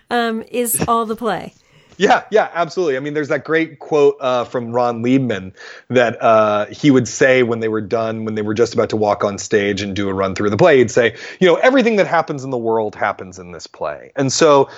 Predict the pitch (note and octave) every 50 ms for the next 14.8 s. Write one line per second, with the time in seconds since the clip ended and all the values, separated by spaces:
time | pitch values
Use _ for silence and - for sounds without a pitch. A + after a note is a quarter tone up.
0 | - - - E3+ D#3+ - A3+ A#3+ B3+ A3+ G3 E3+ E3+ D#3 - - - - - -
1 | - - A#3+ F#3 D#3 C#3+ C3 - - E3 E3 D#3+ D#3+ C#3+ C3+ - - - F3+ G3
2 | G#3+ G#3 G3 - - - B3+ A#2 A2 A2+ A2 - - - - - - - - -
3 | - - D#3 D3+ D3+ D3 C#3 - F#3+ F3+ E3 D#3 D3 C3 - F3+ G#3+ G#3+ F3+ -
4 | - - G3+ G3+ F#3 C#3+ A2 A2 G2+ G2 G#2 A2 G#2 G2+ G2 A#2 - - F3 E3
5 | E3 E3+ E3+ - A3+ G#3 F#3 - - G#3 F3+ E3 D#3+ D3 - - - - A3+ -
6 | _ - F3 F3+ F3 F3 E3+ E3+ D#3 D3 - - - G3+ G3 F#3+ F#3 F3+ F#3 F#3
7 | - F#3+ F#3 F3+ F3+ F3+ F3 E3+ E3+ E3 E3+ E3 - _ - _ - - F#3+ G3
8 | G3+ G#3+ A3+ G3 G#3+ G#3 F#3+ E3+ E3 E3 E3 E3 - - E3 D3 C#3 D#3 C3+ B2+
9 | A#2+ A2+ A2 A#2+ D3 D3+ D3+ D#3 D#3 C3+ - - - - - - - E3+ E3+ F3+
10 | F3 D#3+ E3 D3+ D3 D3 C3+ C3+ B2+ B2+ B2+ - A#2 A#2 A2+ A2 A2 A#2 A#2 A2+
11 | A2 A2 - B2+ A2 F#2+ G2 A2 G2+ - G#2 F#2+ F2+ - - F#2 D#2+ D#2 C#2+ -
12 | - _ - D3 D3+ D3+ D3+ D3 - - _ _ - - - - F#3 A3 G#3+ F#3
13 | C#3+ G2 D#2 - - _ _ _ - - - _ - D#3 C3 A2+ A#2+ C3+ B2+ -
14 | - - B2 A#2 A#2+ A#2 A2 G2+ G2 A#2+ B2+ C3+ C3+ C3+ C3